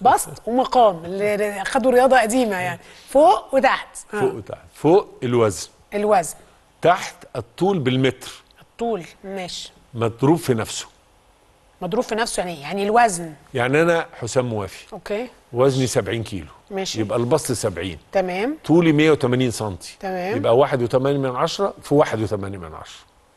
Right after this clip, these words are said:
Speaker 1: اه، وان بوينت ايت في وان بوينت ايت.
Speaker 2: آه. هيطلع رقم.
Speaker 1: آه.
Speaker 2: ان طلع حول خمسة وعشرين نرفع لك القبعه.
Speaker 1: مم.
Speaker 2: تلاتين عندك سمنه.
Speaker 1: مم.
Speaker 2: خمسة وتلاتين عندك سمنه مفرطه.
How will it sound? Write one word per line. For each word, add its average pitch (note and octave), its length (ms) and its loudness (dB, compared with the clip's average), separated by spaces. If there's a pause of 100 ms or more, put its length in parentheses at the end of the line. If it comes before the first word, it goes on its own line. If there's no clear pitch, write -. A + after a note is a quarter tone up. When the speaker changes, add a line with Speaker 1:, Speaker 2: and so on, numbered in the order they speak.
(320)
Speaker 1:
اه، G#3 360 4 (140)
وان G3 240 -6
بوينت G#3+ 260 -4
ايت C4+ 400 2
في - 120 -4
وان A#3 160 2
بوينت G3+ 380 -6
ايت. E3+ 120 -12
Speaker 2:
آه. G2+ 100 -10 (180)
هيطلع D#3+ 460 4
رقم. - 260 0 (480)
Speaker 1:
آه. G3+ 140 -10 (160)
Speaker 2:
ان C#3+ 160 2
طلع G#3 300 4
حول F3 420 2
خمسة F3 320 -2
وعشرين D#3 560 -2 (600)
نرفع B2+ 300 0
لك A#2 180 0
القبعه. F#2 480 -8 (500)
Speaker 1:
مم. G#3+ 180 -16 (720)
Speaker 2:
تلاتين C#3+ 680 2 (260)
عندك B2 320 -4
سمنه. F#2+ 360 -6 (840)
Speaker 1:
مم. G#3 160 -10 (120)
Speaker 2:
خمسة D3 420 -2
وتلاتين C3 640 0
عندك C3 320 -2
سمنه C#3 480 -2 (160)
مفرطه. A#2+ 580 -2